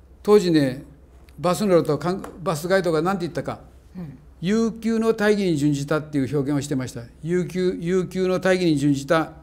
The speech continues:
Speaker 1: 人々っていう感じでね、
Speaker 2: うん。うん。
Speaker 1: 慰霊塔を案内していたんですね。
Speaker 2: ええ。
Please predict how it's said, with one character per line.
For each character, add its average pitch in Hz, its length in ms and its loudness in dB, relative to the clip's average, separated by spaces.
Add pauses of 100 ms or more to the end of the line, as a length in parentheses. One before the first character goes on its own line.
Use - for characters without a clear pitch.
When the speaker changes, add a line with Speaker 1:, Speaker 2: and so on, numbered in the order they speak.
(280)
Speaker 1:
人 160 220 -2
々 143 200 -2
っ - 20 -2
て 147 120 -8
い 139 40 -2
う - 20 -10
感 139 160 -4
じ 127 80 -6
で 127 140 -6
ね、 156 340 -6
Speaker 2:
う 196 40 -12
ん。 - 20 -10
う 170 60 -8
ん。 143 120 -14 (160)
Speaker 1:
慰 160 100 0
霊 160 140 0
塔 156 300 2
を 165 80 2
案 151 80 -2
内 147 120 0
し 143 40 -2
て 143 80 -4
い - 20 -2
た 135 120 -4
ん 117 40 -6
で 117 80 -8
す 123 140 -8
ね。 151 360 -4
Speaker 2:
え 170 240 -12
え。 - 60 -20